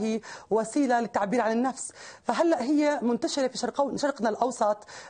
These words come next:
من، آه، زمن، آه، ليس بطويل، آه، ومن زمن ليس بقصير.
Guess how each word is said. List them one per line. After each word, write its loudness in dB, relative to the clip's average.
من، 2
آه، 2
زمن، 2
آه، 4
ليس 0
بطويل، 0
آه، 4
ومن 4
زمن 2
ليس 2
بقصير. 0